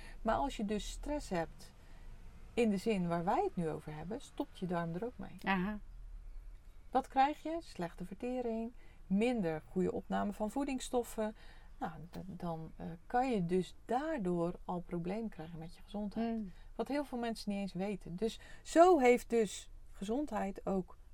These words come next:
Speaker 1: te maken met het hele scala.
Speaker 2: Ja.
Speaker 1: Hè? En, en,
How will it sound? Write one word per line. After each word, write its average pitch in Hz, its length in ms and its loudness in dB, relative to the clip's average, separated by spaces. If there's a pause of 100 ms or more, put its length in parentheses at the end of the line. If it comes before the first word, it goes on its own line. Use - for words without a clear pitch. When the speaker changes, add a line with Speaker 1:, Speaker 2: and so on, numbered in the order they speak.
Speaker 1:
te 202 100 -2
maken 226 360 -2
met 180 120 -2
het 160 140 -10
hele 175 260 -4
scala. 170 460 -6
Speaker 2:
Ja. 196 180 -4 (580)
Speaker 1:
Hè? - 180 2
En, 202 360 0
en, 185 300 2